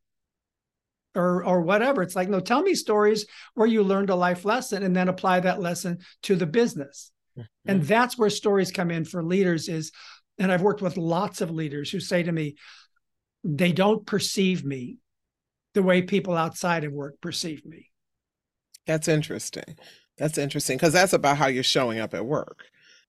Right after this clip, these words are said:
Speaker 2: Yeah, yeah.
Speaker 1: Right. Well, a lot of us have this imposter syndrome. It's like, "I need to be this kind of person."
Speaker 2: Yeah.
Speaker 1: And we
Speaker 2: Yeah.
Speaker 1: don't bring our whole selves into the equation.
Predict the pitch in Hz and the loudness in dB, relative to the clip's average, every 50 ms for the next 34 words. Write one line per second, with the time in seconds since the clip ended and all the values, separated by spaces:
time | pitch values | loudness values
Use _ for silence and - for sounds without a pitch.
0 | _ _ - - - - - - - _ _ _ _ - - 58 - 247 262 226 | _ _ -12 -12 -10 -10 -12 -14 -18 _ _ _ _ -20 -14 -8 -2 2 2 4
1 | 190 208 208 220 214 226 226 233 247 277 311 294 208 226 202 185 - - 214 202 | 4 6 6 6 6 6 6 6 4 4 4 4 4 2 2 2 2 2 0 0
2 | 190 202 196 185 - 190 - - 180 196 240 208 - 208 180 - - 196 185 175 | 0 0 -2 -2 -2 -2 0 0 2 2 2 0 0 -2 -2 0 0 0 0 2
3 | 190 180 180 185 185 185 196 190 190 185 214 196 175 185 220 233 - - 202 147 | 2 2 2 2 0 0 0 -2 0 0 0 2 2 4 2 2 0 -2 -2 0
4 | 196 196 185 143 180 185 175 180 - - 185 180 165 170 175 - - 226 214 202 | 0 0 0 0 -2 -2 -4 -4 -4 -4 -4 -2 -2 -4 -6 -2 0 0 0 0
5 | - 135 117 - - _ _ _ _ _ _ _ - - 57 - - - - _ | -4 -10 -14 -16 -20 _ _ _ _ _ _ _ -16 -12 -12 -12 -12 -14 -20 _
6 | _ _ _ _ _ _ _ _ - 190 190 196 190 208 214 202 175 202 202 190 | _ _ _ _ _ _ _ _ -2 2 4 4 4 4 4 4 4 2 4 4
7 | 180 175 175 - 208 190 185 175 - - - 196 190 190 190 185 180 175 - - | 4 2 4 4 2 2 2 0 -2 -2 0 0 2 2 2 2 0 -2 -4 -4
8 | 240 185 175 175 - 190 180 160 175 165 165 165 - 165 - - 240 233 233 226 | -2 -2 -2 -2 -2 -4 -2 0 0 0 0 -2 -4 -6 -4 0 2 2 2 2
9 | - 185 170 147 147 | 0 -2 -4 -6 -6